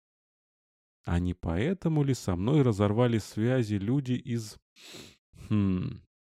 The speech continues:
Путь отступления и план "Б" отпадают.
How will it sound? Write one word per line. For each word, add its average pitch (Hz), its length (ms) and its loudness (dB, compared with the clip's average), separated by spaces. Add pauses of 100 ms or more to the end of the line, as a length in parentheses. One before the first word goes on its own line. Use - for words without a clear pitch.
(240)
Путь 120 220 -2
отступления 156 800 0
и 107 200 -2
план 95 360 -2
"Б" 123 440 0 (180)
отпадают. 95 840 -2